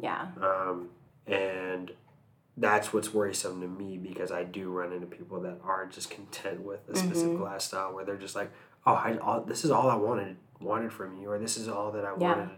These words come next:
Speaker 2: to do." I'm like, "Well, fuck, I want more."
Speaker 1: Uh-huh. Yeah, yeah,
Speaker 2: You
Speaker 1: yeah.
Speaker 2: know?
Speaker 1: Yeah.
Speaker 2: Now, you and your husband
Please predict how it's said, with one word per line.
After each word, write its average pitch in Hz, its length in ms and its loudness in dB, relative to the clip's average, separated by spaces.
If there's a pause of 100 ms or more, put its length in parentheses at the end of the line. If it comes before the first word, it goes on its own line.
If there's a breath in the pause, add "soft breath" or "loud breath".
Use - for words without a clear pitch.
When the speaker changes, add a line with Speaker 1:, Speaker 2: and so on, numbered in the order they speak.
Speaker 2:
to 107 80 -4
do." 110 120 -2
I'm 101 80 -4
like, 104 160 -2
"Well, 110 300 -4 (500 loud breath)
fuck, 135 320 12
I 123 60 10
want 135 280 12
more." 127 340 4 (100)
Speaker 1:
Uh-huh. 175 360 2 (160)
Yeah, 170 120 -2
yeah, 147 160 0
Speaker 2:
You 110 100 6
Speaker 1:
yeah. 104 60 8 (100)
Speaker 2:
know? 107 240 2 (520)
Speaker 1:
Yeah. 160 120 6
Speaker 2:
Now, 104 340 8 (600)
you 131 260 12
and 151 100 12
your 120 360 10
husband 98 460 -4